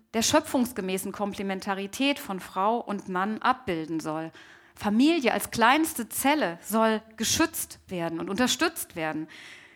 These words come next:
Kinder sehen wir als besondere Gabe von Gott. Wir wollen Kinder positiv prägen. Aber genauso sollen Menschen, die in ihrer Ehe oder Familie gescheitert sind, Gemeinde als einen Ort der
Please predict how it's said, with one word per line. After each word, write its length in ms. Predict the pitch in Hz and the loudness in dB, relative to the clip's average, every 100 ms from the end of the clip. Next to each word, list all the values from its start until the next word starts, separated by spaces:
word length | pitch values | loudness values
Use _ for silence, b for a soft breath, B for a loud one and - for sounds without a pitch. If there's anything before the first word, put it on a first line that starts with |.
| B | B
Kinder 460 | - 269 285 277 254 | 4 6 8 6 6
sehen 340 | 226 294 349 | 4 4 4
wir 100 | 269 | 4
als 160 | 214 - | 2 -2
besondere 580 | 233 226 254 277 269 277 | -4 2 2 2 0 0
Gabe 500 | 214 220 240 254 254 | 2 4 4 2 -2
von 480 | 247 - 233 233 233 | -6 -8 -2 0 0
Gott. 300 | 247 220 - - | 2 0 -2 -8
Wir 280 | 247 294 294 | 0 2 4
wollen 280 | 247 247 247 | 2 0 -2
Kinder 380 | - 302 277 214 | -2 0 2 0
positiv 840 | - 262 285 254 247 254 247 - - | -2 0 2 0 -2 -2 -2 -4 -14
prägen. 540 | - 226 247 240 156 - b b b b b b b b b b b | -4 0 0 0 -6 -12 b b b b b b b b b b b
Aber 580 | 196 208 220 208 208 - _ _ - | 0 6 6 4 -2 -20 _ _ -6
genauso 420 | 214 220 269 294 | -2 2 4 2
sollen 300 | 247 214 208 | 2 2 2
Menschen, 480 | 190 214 269 - 254 | 2 2 2 2 0
die 320 | 208 202 196 196 | 0 -4 -4 -6
in 120 | 180 | -6
ihrer 280 | 175 180 180 | -4 -4 -4
Ehe 280 | 202 247 247 | -2 0 2
oder 180 | 214 | 0
Familie 440 | 208 220 226 240 233 | 0 0 0 0 0
gescheitert 760 | 226 - 240 269 320 233 202 | -2 -2 2 0 0 -2 -4
sind, 300 | - 226 254 | -2 2 2
Gemeinde 560 | 247 214 220 294 285 269 | 2 0 2 4 2 2
als 220 | 220 220 | 0 -4
einen 260 | - 214 214 | -4 -4 -2
Ort 400 | - 226 277 - | 2 4 4 0
der 260 | 240 240 240 | 2 2 2